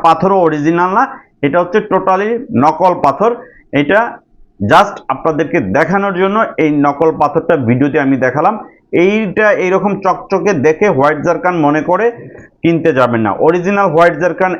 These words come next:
এইরকম হবে, আর এটা হচ্ছে নকল। দেখুন এই নকলটা কিন্তু অ-, উজ্জ্বল। একটি কথা আছে, চকচক করলেই কিন্তু সোনা হয় না।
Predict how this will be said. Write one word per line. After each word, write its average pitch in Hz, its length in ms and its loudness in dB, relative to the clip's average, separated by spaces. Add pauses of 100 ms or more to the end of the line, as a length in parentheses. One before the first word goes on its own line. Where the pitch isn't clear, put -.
এইরকম 151 540 2
হবে, 92 180 0 (280)
আর 131 120 -2
এটা 147 220 2
হচ্ছে 175 200 -2
নকল। 143 480 0
দেখুন 165 240 0
এই 175 80 0
নকলটা 165 400 0
কিন্তু 180 240 0
অ-, 156 220 0 (160)
উজ্জ্বল। 123 360 0 (360)
একটি 143 300 -4
কথা 175 300 2
আছে, 160 200 2
চকচক 180 500 -4 (120)
করলেই 180 400 2
কিন্তু 226 520 0 (240)
সোনা 160 440 2
হয় 131 380 2
না। 139 420 4